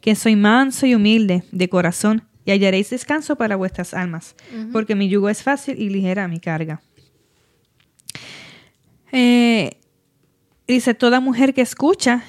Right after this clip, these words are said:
Speaker 1: y responde a esta invitación", estamos hablando nosotras y todas ustedes que nos están escuchando,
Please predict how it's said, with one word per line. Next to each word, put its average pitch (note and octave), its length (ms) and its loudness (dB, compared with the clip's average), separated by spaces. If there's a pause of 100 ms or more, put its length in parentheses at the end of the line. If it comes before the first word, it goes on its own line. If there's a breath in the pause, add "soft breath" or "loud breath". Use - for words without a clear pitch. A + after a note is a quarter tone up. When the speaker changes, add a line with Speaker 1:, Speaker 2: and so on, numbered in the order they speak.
Speaker 1:
y A#3+ 140 2
responde B3 460 0
a C#4 40 2
esta C#4+ 160 0
invitación", C#4 720 0
estamos A#3 380 -2
hablando B3+ 420 -2
nosotras A3+ 880 -6 (120)
y G#3+ 140 -2
todas A#3 300 -2
ustedes C4+ 380 -2
que B3+ 100 -6
nos G#3 140 -4
están G#3 260 -4
escuchando, F#3+ 720 -8